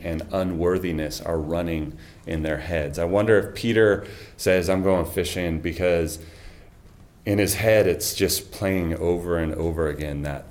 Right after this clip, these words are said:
threefold denial. "Peter, you're gonna deny me three times before the cock crows." "No, I'm not. I won't do it. Not me, Lord."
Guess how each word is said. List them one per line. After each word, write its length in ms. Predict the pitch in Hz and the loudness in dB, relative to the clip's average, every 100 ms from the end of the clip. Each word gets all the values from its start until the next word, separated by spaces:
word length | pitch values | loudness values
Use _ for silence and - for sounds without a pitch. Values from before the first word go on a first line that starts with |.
| - | -14
threefold 640 | 87 80 78 - 78 76 | -6 -4 -4 -4 -2 -2
denial. 580 | 71 69 69 65 62 64 - - - - - - - - - - - | -6 -8 -8 -10 -12 -14 -18 -20 -20 -20 -20 -20 -20 -20 -20 -20 -4
"Peter, 200 | 98 90 | 0 2
you're 100 | 82 | 0
gonna 240 | 87 82 | 0 -2
deny 400 | 76 73 71 78 | -2 -4 -4 -2
me 120 | 78 73 | -2 -6
three 300 | - 76 76 | -8 -8 -8
times 380 | 80 78 71 | -6 -6 -6
before 260 | 73 71 78 | -10 -8 -6
the 80 | 71 | -6
cock 340 | - 76 - | -6 -6 -6
crows." 240 | 82 73 73 | -6 -6 -2
"No, 200 | 131 156 | -2 -2
I'm 160 | 151 | -4
not. 340 | 156 170 - - | -4 -4 -4 -4
I 40 | |
won't 300 | 147 170 - | -2 -2 -4
do 200 | 147 160 | -4 -2
it. 200 | 143 - - - | -4 -6 -12 -10
Not 240 | 156 139 | -8 -6
me, 240 | 151 156 | -2 -2
Lord." 460 | 135 131 139 143 143 | 0 0 0 -2 -4